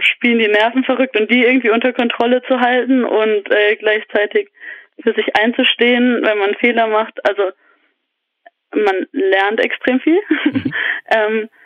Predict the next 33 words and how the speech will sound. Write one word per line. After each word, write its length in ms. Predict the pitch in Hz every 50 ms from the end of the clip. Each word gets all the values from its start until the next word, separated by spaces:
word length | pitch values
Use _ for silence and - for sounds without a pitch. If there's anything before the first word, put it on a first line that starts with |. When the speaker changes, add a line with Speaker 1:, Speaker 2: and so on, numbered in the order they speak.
| _ _ _
Speaker 1:
und, 260 | - - 220 226 220 - - - - - - _ -
ähm, 220 | - 233 208 - - _ _ _ _ _ -
ich 120 | 208 208
meine, 200 | 233 220 214 214
beim 140 | 208 208 208
Handball 340 | 214 220 233 - - 214 214
ha-, 140 | 214 202 - - _
hast 240 | - 208 214 208 - -
du 240 | - 196 190 180 196 - _ _ _ _ _ -
die 80 | - 214
Mannschaft 600 | 208 214 214 233 233 - 190 180 180 - - - -
und 220 | 196 196 185 -
die, 60 | - 202 202 208 196 185 - _
äh, 360 | - 196 190 190 190 190 202 208 - _ _ _ _ _ _ _ _ _ _ _ _ _ _ _ _ _ _ _ _
das 200 | - - 185 175
ist 60 | -
natürlich 340 | - 202 190 - 214 208 185 -
total 340 | - - - - 190 190 190 - -
cool, 200 | 233 214 208 190
einfach 300 | - 196 196 - - 190
Leute 340 | 190 190 196 196 196 - 196
zu 140 | - - 202
haben, 360 | 196 196 190 196 196 196 196 -
die 60 | 196 185
man, 180 | 190 190 185
es 160 | 185 180 - -
ist 220 | - - - -
wie 80 | 220 226
eine 120 | 220 196
Familie, 580 | - 208 202 214 226 233 220 185 175 175 180 - - - - - - - _ -
wenn 120 | 190 185
man 100 | 185 185
sich 140 | - 190 190